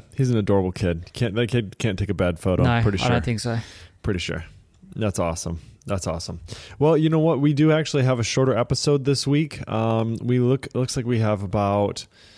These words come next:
Speaker 1: six things, uh, and one of which we won't really cover because it's pretty code heavy and it's kind of a series that's been going on on the site for a while here.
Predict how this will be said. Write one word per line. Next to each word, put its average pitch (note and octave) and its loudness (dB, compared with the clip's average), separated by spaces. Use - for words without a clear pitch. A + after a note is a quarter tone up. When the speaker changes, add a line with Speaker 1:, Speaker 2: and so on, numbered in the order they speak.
Speaker 1:
six - -4
things, G2 -2
uh, A2 2
and A2+ 0
one A2+ 0
of A2 0
which A2+ -4
we A#2 2
won't G#2+ 2
really C#3 2
cover C#3 0
because A#2+ 0
it's A2 0
pretty C3 -2
code A2+ 2
heavy A#2 0
and G#2 0
it's G2+ -2
kind G#2+ -2
of F2+ -2
a - -8
series A#2+ 0
that's G#2+ -4
been G#2+ -4
going G2+ 0
on F#2 0
on F2+ -2
the E2+ -6
site G2+ -2
for F#2+ -4
a F2+ 0
while F2+ 0
here. G#2+ 0